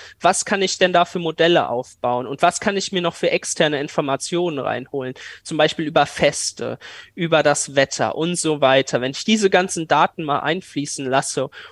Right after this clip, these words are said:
und dann vor allem auch da gewisse, äh, Muster erkenne, kann ich zum Beispiel so Vorhersagen machen wie: "Nächste Woche scheint die Sonne, wir haben ein Volksfest in München."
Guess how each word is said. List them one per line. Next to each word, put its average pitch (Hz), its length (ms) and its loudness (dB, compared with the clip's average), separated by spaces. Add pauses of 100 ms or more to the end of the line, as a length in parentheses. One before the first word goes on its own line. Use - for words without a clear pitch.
(100)
und - 480 0
dann 208 180 0
vor - 340 0
allem 139 420 2
auch 139 340 0
da 143 160 2
gewisse, 143 640 -2
äh, 131 40 -8
Muster 147 440 2
erkenne, 131 580 -2 (200)
kann 170 180 0
ich 180 80 -6
zum 170 160 -6
Beispiel 165 260 2
so 156 160 -4
Vorhersagen 160 720 2
machen 147 280 -4
wie: 139 220 -4
"Nächste 143 380 -2
Woche 143 220 0
scheint 127 320 -2
die 131 100 -4
Sonne, 170 480 0
wir - 160 0
haben 143 200 0
ein 139 120 -6
Volksfest - 680 -2
in 139 160 -6
München." 202 560 -4